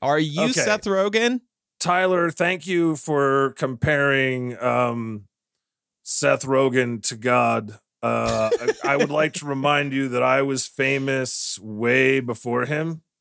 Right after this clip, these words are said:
Speaker 2: Okay?
Speaker 1: Mm-hmm.
Speaker 2: So if
Speaker 1: Mm-hmm.
Speaker 2: anything, Seth Rogen sounds like God. Uh, I, uh,
Speaker 1: <laughs>
Speaker 2: yeah, I, I do dabble in the gummies, but I, I,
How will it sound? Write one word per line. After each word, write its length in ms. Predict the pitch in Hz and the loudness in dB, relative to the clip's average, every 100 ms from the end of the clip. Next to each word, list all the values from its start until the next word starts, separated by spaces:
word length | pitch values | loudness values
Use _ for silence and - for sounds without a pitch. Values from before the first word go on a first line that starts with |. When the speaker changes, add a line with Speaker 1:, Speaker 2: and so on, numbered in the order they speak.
| _ _ _ - | _ _ _ -6
Speaker 2:
Okay? 80 | - | -4
Speaker 1:
Mm-hmm. 260 | 120 123 113 160 _ _ - - - | 0 2 0 -4 _ _ -20 -20 -8
Speaker 2:
So 260 | - 143 135 | 0 2 2
if 80 | |
Speaker 1:
Mm-hmm. 60 | 120 | 2
Speaker 2:
anything, 640 | 143 156 - 147 143 131 123 | 2 2 2 2 2 0 -2
Seth 300 | - 131 120 | 0 0 2
Rogen 460 | 135 139 120 113 | 2 2 0 -2
sounds 400 | 101 127 113 107 | -2 -2 -2 -4
like 240 | 107 98 85 | -4 -4 -4
God. 300 | 85 58 - _ _ _ _ _ _ _ _ - | -10 -10 -16 _ _ _ _ _ _ _ _ -2
Uh, 580 | 135 143 143 139 139 135 | 0 2 2 2 0 0
I, 560 | 147 180 185 185 175 170 | -2 0 0 0 0 0
uh, 1000 | 156 156 156 156 151 147 147 147 143 139 | 0 0 0 0 0 0 -2 -2 -2 -2
Speaker 1:
<laughs> 20 | |
Speaker 2:
yeah, 220 | 151 170 101 | 0 0 0
I, 640 | 117 139 151 147 143 123 - - - _ _ _ _ _ _ _ _ _ _ | 0 2 2 2 2 -2 -12 -20 -20 _ _ _ _ _ _ _ _ _ _
I 140 | 185 185 | 0 0
do 240 | 190 214 | 2 0
dabble 400 | 180 180 190 196 | 2 2 2 2
in 120 | 180 | 2
the 80 | 170 | 0
gummies, 680 | 147 156 170 202 - - - - - _ _ | 0 0 0 0 2 0 0 -6 -16 _ _
but 140 | 117 | 0
I, 180 | 151 165 | 2 2
I, 300 | 143 180 208 | 2 2 2